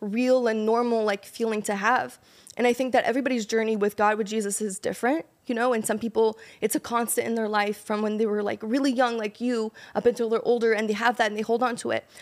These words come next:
Or some people, they have it, you lose it, you come back to it. And some people, you find it later in your life. And I think for me personally, my relationship with God, I think, has, like, really come into play, like, recently. And I think that I've always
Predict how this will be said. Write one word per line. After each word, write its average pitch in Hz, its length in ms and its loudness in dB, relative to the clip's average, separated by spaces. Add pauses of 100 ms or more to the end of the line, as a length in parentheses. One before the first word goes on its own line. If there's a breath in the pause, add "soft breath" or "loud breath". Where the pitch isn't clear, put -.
(160 loud breath)
Or 233 80 2
some 240 180 0
people, 226 220 -2
they 220 100 0
have 254 260 4
it, 269 80 4
you 233 160 -2
lose 233 280 -2
it, 226 80 -4
you 220 100 -6
come 214 220 -2
back 269 240 0
to 220 140 -2
it. 190 220 -4
And 220 140 -4
some 220 140 -2
people, 226 280 0
you 214 120 -2
find 214 220 -2
it 214 60 -4
later 202 240 0
in 196 100 -4
your - 120 -8
life. - 340 -4 (380 loud breath)
And - 80 -2
I 240 60 4
think 262 220 -4
for 247 120 2
me 233 140 -2
personally, 233 560 -4 (1300)
my 214 260 0
relationship 220 580 -2
with 208 140 -10
God, - 280 -8 (120)
I 214 40 -16
think, 233 300 -4 (1500 soft breath)
has, 233 220 0
like, 226 160 0
really 240 360 0
come 208 240 -4
into 220 180 -4
play, 226 360 -2
like, - 420 -12
recently. 247 560 0 (220)
And 233 160 2
I 233 80 0
think 240 220 -4
that 233 200 0
I've 247 160 0
always 226 460 -4